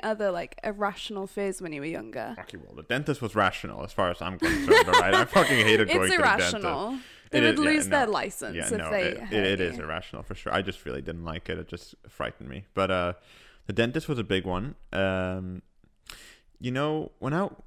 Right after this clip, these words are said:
Speaker 2: strangely enough, I've developed more fears nowadays than I used to when I was younger. I used to be real, okay, like,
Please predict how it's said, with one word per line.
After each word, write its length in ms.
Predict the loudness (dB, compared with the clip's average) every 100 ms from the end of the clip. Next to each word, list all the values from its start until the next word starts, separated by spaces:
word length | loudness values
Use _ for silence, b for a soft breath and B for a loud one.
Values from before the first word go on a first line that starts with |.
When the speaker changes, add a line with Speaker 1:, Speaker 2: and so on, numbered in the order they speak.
| -20 -20 _ -12 -10
Speaker 2:
strangely 540 | -4 -2 0 0 0
enough, 320 | 0 0 0
I've 160 | 0 0
developed 540 | 2 2 2 -2 -6
more 400 | -4 -2 0 -2
fears 600 | -4 -4 -2 -2 -4 -10 -18
nowadays 680 | -10 -4 -2 -2 -2 -4 -6
than 100 | -6
I 60 | -6
used 320 | -4 -6 -8
to 100 | -8
when 140 | -6 -4
I 80 | -6
was 240 | -8 -8
younger. 380 | -8 -6 -6 -4
I 80 | 0
used 200 | 0 2
to 40 | 2
be 40 |
real, 200 | 4 4
okay, 300 | 2 0 -2
like, 200 | 0 -4